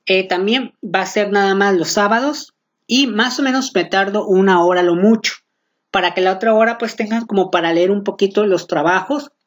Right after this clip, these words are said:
y si tienen dudas, pues, en ese tiempo poder preguntar o cosas relacionadas con lo que es la educación nada más. Eh, la, el horario va a ser entonces de nueve a once,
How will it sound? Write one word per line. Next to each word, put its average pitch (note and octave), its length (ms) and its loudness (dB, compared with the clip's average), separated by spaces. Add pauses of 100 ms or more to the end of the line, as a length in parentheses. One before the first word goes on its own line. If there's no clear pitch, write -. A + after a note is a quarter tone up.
(140)
y A3+ 140 0
si A#3 160 -2
tienen G#3 280 2
dudas, A3 480 2 (220)
pues, G3+ 240 0
en G3 80 2
ese G#3+ 200 -2
tiempo G#3 440 -2
poder E3 240 2
preguntar E3+ 720 -2 (320)
o A3+ 160 0
cosas G#3 280 -2
relacionadas F3+ 720 0
con D#3 220 -2
lo D3 140 -6
que D#3+ 80 -2
es D3+ 60 0
la D#3+ 60 2
educación C#3 520 -2
nada D#3+ 160 4
más. G3+ 340 0 (1200)
Eh, G3 320 4
la, G3 400 4
el G#3+ 80 2
horario B3+ 300 0
va B3+ 80 0
a A3+ 40 -2
ser A#3+ 200 -2
entonces A#3 480 0
de G3 80 0
nueve G3 180 4
a G3 120 2
once, D#4+ 480 2